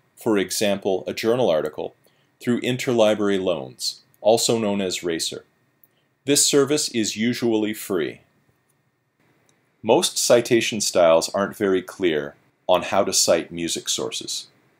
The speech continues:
See Indiana University Bloomington's A Guide for Music Citation, Chicago Turabian Style, for advice. These tips can help you,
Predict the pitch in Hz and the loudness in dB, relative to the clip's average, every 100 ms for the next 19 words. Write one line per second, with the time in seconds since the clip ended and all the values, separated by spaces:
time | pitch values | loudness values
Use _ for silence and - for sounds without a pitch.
0 | _ _ _ _ _ - - 156 196 127 | _ _ _ _ _ -4 0 0 0 0
1 | 135 127 127 120 120 110 110 98 101 98 | 0 2 4 4 4 2 0 0 0 -2
2 | 107 104 95 92 101 107 101 87 78 78 | -2 -4 -2 -2 -2 -2 -6 -8 -8 -8
3 | - - _ - 90 92 92 101 110 - | -8 -12 _ -4 0 4 6 6 2 -4
4 | 92 87 90 98 - 87 82 - 78 - | -4 -2 -4 -4 -2 -2 -2 -6 -6 -8
5 | 73 - _ _ - - - 101 101 98 | -12 -20 _ _ -10 -4 4 4 4 -2
6 | - 92 82 78 82 73 69 - 67 60 | -2 -2 -2 -2 -6 -10 -8 -4 -4 -4
7 | 60 - _ _ - 82 67 - 64 53 | -8 -12 _ _ -4 -4 -4 -4 -4 -4
8 | - - _ _ _ _ _ _ _ _ | -10 -12 _ _ _ _ _ _ _ _
9 | _ _ 147 190 - 160 156 - 131 110 | _ _ -4 -2 -2 -2 -2 -4 -6 -2
10 | 135 135 - 113 - | 0 0 -4 -8 -8